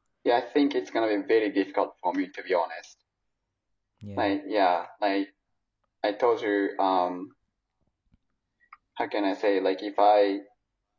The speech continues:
Speaker 1: work for a Japanese company again, um, like, maybe you can,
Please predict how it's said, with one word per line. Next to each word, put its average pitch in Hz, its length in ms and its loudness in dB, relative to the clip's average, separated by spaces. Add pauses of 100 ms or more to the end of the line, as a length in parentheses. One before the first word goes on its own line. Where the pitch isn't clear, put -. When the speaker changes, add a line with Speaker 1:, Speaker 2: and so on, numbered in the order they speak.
Speaker 1:
work 185 320 2
for 113 140 4
a 101 40 -6
Japanese 104 380 -2
company 104 500 -2
again, 98 540 -4 (640)
um, 92 640 0 (1120)
like, 127 200 0
maybe 147 280 6
you 139 160 4
can, 127 280 -2